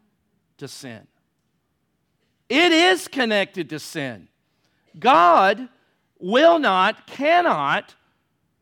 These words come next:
bless any more than he could do it with David and just say, "Well, you know what? Everybody has a weak spot." No. We cannot,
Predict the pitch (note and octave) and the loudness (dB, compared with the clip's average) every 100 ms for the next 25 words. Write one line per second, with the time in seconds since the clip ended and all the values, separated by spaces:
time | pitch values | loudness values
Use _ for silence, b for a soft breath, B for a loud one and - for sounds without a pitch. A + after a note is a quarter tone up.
0 | - C#3+ F3+ C#4+ E4 G#3 B3 - - - | -18 -6 2 4 4 2 0 -8 -14 -6
1 | B3+ D#4+ C#4+ C#4 B3+ A#3 A3+ A#3+ G3 A#3+ | -4 -2 0 0 0 -2 -6 -8 -4 -2
2 | A3 G#3 C#3+ G3 D#4+ F4 B3 F#3 B3 - | 0 -2 -2 0 0 0 -2 -4 -6 -18
3 | _ _ _ G#3+ G#3+ C4 C4+ A#3+ A3+ C#4 | _ _ _ -8 -6 -6 -2 0 2 4
4 | D4 B3+ B3+ B3 A3+ A3+ A#3 - _ - | 4 2 0 0 4 4 2 -4 _ -4
5 | A3+ A#3+ A3 G#3+ G#3 G#3 F3+ E3+ F#3+ F#3 | -2 0 0 0 0 -2 -4 -4 -4 -6
6 | - - F3 F3+ F3 - _ _ _ _ | -16 -8 -2 -2 -2 -6 _ _ _ _
7 | _ _ _ _ _ _ _ _ _ _ | _ _ _ _ _ _ _ _ _ _
8 | _ _ _ _ _ C4+ D4 - _ _ | _ _ _ _ _ -20 -20 -20 _ _
9 | _ _ _ _ _ _ _ _ _ _ | _ _ _ _ _ _ _ _ _ _
10 | _ F#3 D4+ - C4+ A#3 G#3 | _ -10 -8 -6 -4 -2 -2